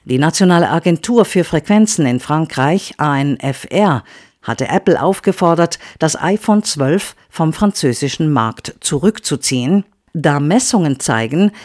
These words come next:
dass die spezifische Absorptionsrate die festgelegten Grenzwerte überschreitet.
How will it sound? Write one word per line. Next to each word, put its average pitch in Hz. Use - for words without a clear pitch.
dass 170
die 185
spezifische 185
Absorptionsrate 180
die 170
festgelegten 196
Grenzwerte 123
überschreitet. 127